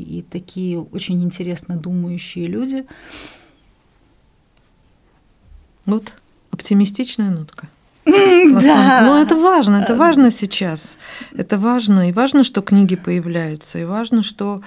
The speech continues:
Speaker 2: э, авторы приезжают, и что встречаются со своими читателями. И это эмоционально очень, э, важная, оптимистичная вещь. И то, что мы в книжном вторнике в нашей программе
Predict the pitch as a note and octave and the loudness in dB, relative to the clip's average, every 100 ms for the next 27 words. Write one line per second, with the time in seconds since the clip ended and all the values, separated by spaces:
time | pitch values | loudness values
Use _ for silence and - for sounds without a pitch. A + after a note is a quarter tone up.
0 | - - - - - - F#3 F3+ F#3 F3+ | -18 -20 -20 -20 -16 -4 -4 -2 -4 -4
1 | F3 E3+ E3+ E3+ E3 D#3 - D#3+ D#3 D#3 | -6 -6 -8 -8 -8 -10 -10 -8 -8 -10
2 | D3+ D3+ - E3+ - F3+ G3 G3+ G3+ - | -12 -14 -14 -14 -12 -8 -6 -6 -8 -10
3 | G3 - G3 F#3+ F#3 - F#3+ - E3 - | -12 -8 -6 -4 -4 -8 -12 -12 -12 -14
4 | E3+ D#3 D3+ D3 D3+ F3 E3+ F3 F3 - | -16 -14 -14 -14 -14 -12 -10 -12 -16 -20
5 | - - - - - A3+ A#3+ A#3 A3 G#3 | -20 -20 -20 -16 -8 -4 -4 -2 0 0
6 | G#3 A3 G#3 B3+ D4 A#3+ G#3+ G#3+ A#3 G#3+ | -2 -2 0 0 0 0 0 -2 0 0
7 | G3 - - F3 - - G3 - - - | -2 -8 -14 -14 -16 -20 -20 -20 -20 -12
8 | F3 A3 A3+ G#3 G3+ F#3+ F#3 - G#3+ - | -8 -4 -2 -2 -2 -4 -4 -6 -10 -6
9 | G#3 G3 F3 C#3+ C3+ - G#3+ G#3 G3 G3 | -2 -2 -2 -6 -8 -8 -4 -2 -2 -4
10 | G3+ - F#3 F#3 - G#3 F#3+ F#3+ F#3 - | -4 -4 -4 -4 -4 -4 -2 -2 -2 -2
11 | C4 B3 A3+ F#3 F3 F3 F3 F3+ E3+ E3+ | 0 0 0 -4 -4 -6 -8 -8 -6 -8
12 | E3 D#3 | -6 -10